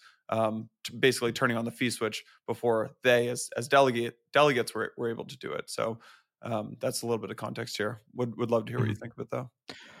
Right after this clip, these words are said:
Speaker 2: That's a great summary. The, this, the, the source of grief here is amongst Uni token holders that say,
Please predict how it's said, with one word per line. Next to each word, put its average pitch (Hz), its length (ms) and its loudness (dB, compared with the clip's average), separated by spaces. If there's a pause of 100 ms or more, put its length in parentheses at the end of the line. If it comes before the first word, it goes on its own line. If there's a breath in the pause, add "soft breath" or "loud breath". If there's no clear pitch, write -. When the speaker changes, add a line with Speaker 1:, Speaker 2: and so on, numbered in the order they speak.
(200 loud breath)
Speaker 2:
That's 131 200 6
a - 20 -8
great 117 220 6 (300)
summary. 123 460 10 (140)
The, 117 440 6
this, - 240 8 (120)
the, 120 340 8 (100)
the 120 80 4
source 160 320 6
of 110 200 0
grief 117 360 0
here 98 400 -2
is 104 420 -2
amongst 104 400 -2 (100)
Uni 120 300 4
token 117 300 2
holders 104 320 -2
that 98 120 -4
say, 98 360 -4